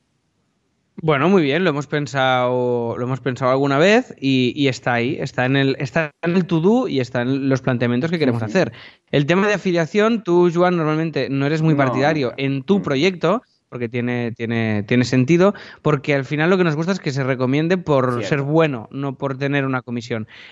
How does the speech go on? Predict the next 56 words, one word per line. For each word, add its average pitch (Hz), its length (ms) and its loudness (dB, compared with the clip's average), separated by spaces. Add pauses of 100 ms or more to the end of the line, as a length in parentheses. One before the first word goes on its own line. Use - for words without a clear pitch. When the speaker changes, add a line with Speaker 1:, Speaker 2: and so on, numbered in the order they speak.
Speaker 1:
Entonces, 170 400 0
en 160 100 0
este 160 140 -2
sentido, 202 600 2
hay 180 160 4
un 190 100 4
debate 175 260 4
interno 165 480 0
todavía 143 440 0
que 110 160 -4
está 107 180 -6
ahí 120 160 0
Speaker 2:
Ujú. 135 100 -2
Speaker 1:
por 131 200 2
resolverse, 131 720 0 (240)
pero 156 100 2
es 170 80 -2
probable 226 260 4
que 226 60 0
lo 175 80 0
hagamos, 123 380 -2
por, 117 260 -14
¿por 143 160 -8
qué 165 140 -2
no? 147 220 -4
O 127 40 -8
sea, 120 140 -10
fun-, 120 240 -12
no 127 400 -8
sé, 143 180 -4
a 127 60 -2
Amazon 160 480 0 (220)
le 165 100 2
funciona 147 400 2
<laughs> - 120 -6
muy 147 120 2
bien 147 240 2
y, 170 100 -2
en 127 100 -2
ci-, 123 160 -6
y 143 100 -4
¿por 135 200 -2
qué 139 140 0
no? 139 260 0
Eh, 131 480 2
por 127 120 -2
ejemplo, 147 200 0
Genesis 143 420 0
tiene 147 300 2
afiliación 117 680 -2
Speaker 2:
Claro. - 100 -20 (200)
Speaker 1:
y 135 140 0
es 131 120 2
un 143 140 2
muy 139 100 2
buen, 127 200 2